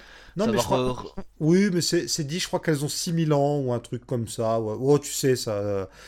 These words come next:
Speaker 1: ça n'a aucun sens, tout ça, hein. Et donc, euh, bon, voilà, c'est, euh,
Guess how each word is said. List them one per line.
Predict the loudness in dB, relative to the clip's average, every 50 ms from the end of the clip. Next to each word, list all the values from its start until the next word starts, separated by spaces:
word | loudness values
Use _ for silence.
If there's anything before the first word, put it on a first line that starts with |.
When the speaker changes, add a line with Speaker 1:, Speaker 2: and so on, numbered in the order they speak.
| -20 -18 -10
Speaker 1:
ça | -4 0 4
n'a | 6 6
aucun | 6 8 6 6 6
sens, | 8 8 6 6 6
tout | 2 -2
ça, | -2 0 2 2 2 0
hein. | -2 -8 -20 -20 -16 -4 2
Et | 2 8
donc, | 10 10 10 10 10 8
euh, | 6
bon, | 8 8 4 4 8
voilà, | 10 10 12 12 12 10
c'est, | 8 6 6
euh, | 8 8 8 8 8 8 8 8 8 6 6 6 6 4 2